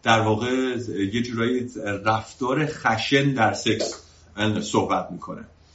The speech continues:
در واقع همون بی دی اس ام که مثلاً داره راجع بهش صحبت می‌شه، در واقع، اون نیاز یا میل در افراد هستش برای اینی که رابطهٔ جنسی داشته باشن که مثلاً توش، در واقع المنت، الم-، ام،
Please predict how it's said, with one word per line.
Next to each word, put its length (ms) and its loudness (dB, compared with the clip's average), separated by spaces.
در 400 4
واقع 200 0
همون 320 0
بی 220 0
دی 260 0
اس 180 -6
ام 180 -2
که 120 -2
مثلاً 360 -6
داره 680 -6
راجع 260 -10
بهش 200 -8
صحبت 400 -6
می‌شه، 480 -4
در 120 -8
واقع، 280 -6
اون 280 0
نیاز 800 2
یا 180 0
میل 500 -2
در 280 -2
افراد 540 -4
هستش 680 -2
برای 260 2
اینی 200 0
که 200 -4
رابطهٔ 640 -4
جنسی 480 -4
داشته 320 -4
باشن 480 -2
که 120 -6
مثلاً 360 -4
توش، 500 -4
در 140 4
واقع 320 -2
المنت، 500 -2
الم-، 580 -4
ام، 380 -4